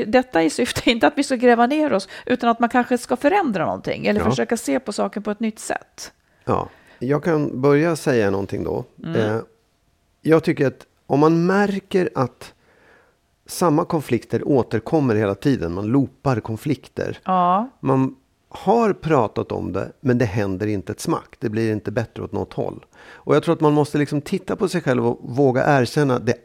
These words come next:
Speaker 2: är samma konflikt och vi kommer ingen vart i det. Vi kommer inte vidare i det.
Speaker 1: Mm.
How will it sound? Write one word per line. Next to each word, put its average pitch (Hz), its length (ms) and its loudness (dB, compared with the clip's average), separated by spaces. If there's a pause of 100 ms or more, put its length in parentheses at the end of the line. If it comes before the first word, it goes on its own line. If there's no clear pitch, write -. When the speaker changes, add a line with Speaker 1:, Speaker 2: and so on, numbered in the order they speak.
(100)
Speaker 2:
är 180 420 2
samma 110 420 -2
konflikt - 680 -6
och 107 260 -4
vi 107 60 2
kommer 127 460 0
ingen 90 240 -6
vart - 260 -12
i - 100 -8
det. 98 120 -16 (120)
Vi 120 80 -8
kommer 101 320 -2
inte 98 180 -4
vidare 123 380 -2
i 82 120 -6 (100)
det. - 160 -18
Speaker 1:
Mm. 180 480 -6